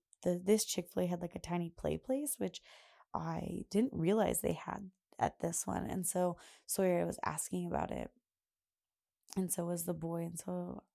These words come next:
I looked at the mom and I was like, "Sure, do you, like, wanna let him play for a little bit?" And she was like, "Okay." And so, um, we got to chat and stuff while the kids played. And it was so nice, but I also felt, like, so awkward 'cause, like, I guess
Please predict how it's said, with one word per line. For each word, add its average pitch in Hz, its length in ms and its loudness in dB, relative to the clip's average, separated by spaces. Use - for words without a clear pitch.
I 180 80 0
looked 170 200 -2
at - 40 -20
the 175 80 -2
mom 170 220 0
and 175 100 -2
I - 20 -2
was 175 100 -8
like, 175 140 -10
"Sure, 226 280 0
do 202 80 -2
you, 190 120 0
like, 185 260 -2
wanna 190 180 0
let 185 140 0
him 185 100 -2
play 185 220 -2
for 190 140 -6
a 202 40 0
little 202 140 -4
bit?" 214 60 -2
And 214 120 -8
she 240 80 -6
was 233 60 -6
like, 254 120 -4
"Okay." 269 300 -2
And 202 160 2
so, 185 420 4
um, 185 500 -2
we 202 180 0
got 180 220 -2
to 190 120 -6
chat 170 540 -2
and 175 180 -6
stuff 185 340 -6
while 185 120 -8
the 180 120 -8
kids 175 300 -6
played. 175 300 -6
And 185 140 -4
it 226 60 4
was 226 200 4
so 208 300 4
nice, 190 320 0
but 190 160 2
I - 140 4
also 214 340 6
felt, - 220 -4
like, - 180 -2
so 185 460 0
awkward 208 540 -2
'cause, 180 220 -6
like, 180 260 -4
I 170 160 -6
guess 226 600 -4